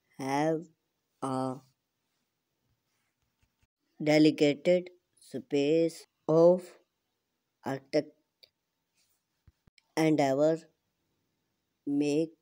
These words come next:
can make a world of difference. For me, artists that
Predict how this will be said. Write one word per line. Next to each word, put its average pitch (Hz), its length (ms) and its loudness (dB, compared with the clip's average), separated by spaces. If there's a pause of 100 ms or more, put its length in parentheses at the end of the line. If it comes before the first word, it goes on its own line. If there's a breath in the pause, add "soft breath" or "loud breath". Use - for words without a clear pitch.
(440)
can 175 300 -2
make 143 480 -6 (160)
a 131 240 -8
world 139 480 -8 (760)
of 143 380 -6 (600)
difference. 120 560 -12 (2750)
For 147 340 0
me, 143 480 -6 (760)
artists 135 760 -10 (1700)
that 139 480 -8